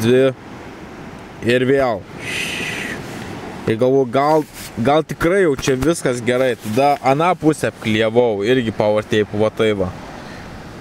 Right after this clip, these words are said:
Ne, su ana pusė viskas gerai, tas lopas juodas atlaikė. <laughs> O čia va blogai, biškį užsiklijavo ir viskas. Tai dabar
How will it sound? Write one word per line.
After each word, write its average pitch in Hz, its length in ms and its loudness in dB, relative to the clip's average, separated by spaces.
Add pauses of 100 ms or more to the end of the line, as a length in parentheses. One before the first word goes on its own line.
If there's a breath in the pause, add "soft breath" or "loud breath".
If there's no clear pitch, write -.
Ne, 127 340 2
su 104 160 -4
ana 135 160 2
pusė 135 380 0
viskas 135 320 0
gerai, 135 260 2
tas 123 300 -2
lopas 131 420 0
juodas 127 460 4
atlaikė. 123 580 2
<laughs> - 420 -6 (500 loud breath)
O 113 80 4 (100)
čia 135 240 2
va 139 160 4
blogai, 139 400 4
biškį 113 320 0
užsiklijavo 117 640 2
ir 120 100 0
viskas. 123 540 -2 (640 loud breath)
Tai 110 220 2 (180)
dabar 120 560 4